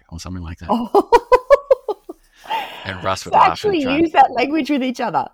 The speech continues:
Speaker 2: That is
Speaker 1: Yeah,
Speaker 2: hilarious.
Speaker 1: yeah. So mostly in, in humour now, but it's a real
Speaker 2: Yeah.
Speaker 1: thing. So I was curious,
Speaker 2: Wow.
Speaker 1: if, as a country girl yourself, have you come across anything similar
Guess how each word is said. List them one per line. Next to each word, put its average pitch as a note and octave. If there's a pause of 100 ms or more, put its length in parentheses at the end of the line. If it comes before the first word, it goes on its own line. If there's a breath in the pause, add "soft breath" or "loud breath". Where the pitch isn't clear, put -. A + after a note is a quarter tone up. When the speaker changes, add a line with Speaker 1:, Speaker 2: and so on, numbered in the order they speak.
(140)
Speaker 2:
That D#4
is C#4
Speaker 1:
Yeah, G#3+
Speaker 2:
hilarious. C4
Speaker 1:
yeah. -
So A#2
mostly C#3
in, -
in G2+
humour G#2+
now, E2+
but C#3
it's D3
a -
real A#3+
Speaker 2:
Yeah. F3
Speaker 1:
thing. D#3 (480 soft breath)
So B2
I A#2+
was A2
curious, A#2+
Speaker 2:
Wow. C#3+
Speaker 1:
if, -
as G#2+
a G#2+
country B2
girl F#2+
yourself, F#2
have A#2+
you A#2+
come A#2
across -
anything G2+
similar E2+